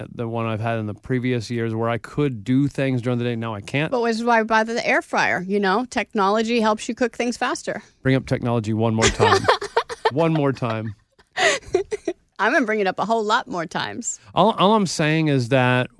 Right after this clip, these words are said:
Speaker 1: when we were talking before the show, there was no solution, but actually there is.
Speaker 2: You're finally getting there?
Speaker 1: I'm, I'm starting to see it, that, number one, I'm doing what's put in front of me, and sometimes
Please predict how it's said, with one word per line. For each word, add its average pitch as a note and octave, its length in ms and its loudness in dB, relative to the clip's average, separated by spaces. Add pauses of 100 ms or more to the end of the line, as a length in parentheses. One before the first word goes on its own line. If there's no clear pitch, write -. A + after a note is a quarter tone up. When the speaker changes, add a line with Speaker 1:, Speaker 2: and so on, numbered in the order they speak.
(200)
Speaker 1:
when C3 380 4
we D3 160 2
were C#3+ 360 2
talking C3 440 -4
before A#2+ 240 -4
the A#2+ 80 0
show, B2 220 0
there A#2 100 0
was A#2 120 0
no B2 100 0
solution, A2+ 360 -4
but A#2 160 -4
actually B2+ 360 -2
there G#2 200 -2
is. - 460 -10 (320)
Speaker 2:
You're F3 100 -6
finally F3 260 -4
getting E3+ 200 -4
there? F#3+ 220 -4 (480)
Speaker 1:
I'm, D3+ 160 0
I'm C#3+ 160 0
starting E3+ 340 0
to C#3 80 0
see C3 360 -2
it, G#2+ 200 -4
that, A#2 400 0 (1400)
number D3 180 2
one, C3+ 280 4
I'm B2 140 4
doing C3+ 260 4
what's B2+ 180 2 (140)
put C3 180 0
in B2 140 0
front A#2 320 -2
of B2 60 -2
me, G3 280 -2 (100)
and A#2+ 180 -4
sometimes B2 840 -2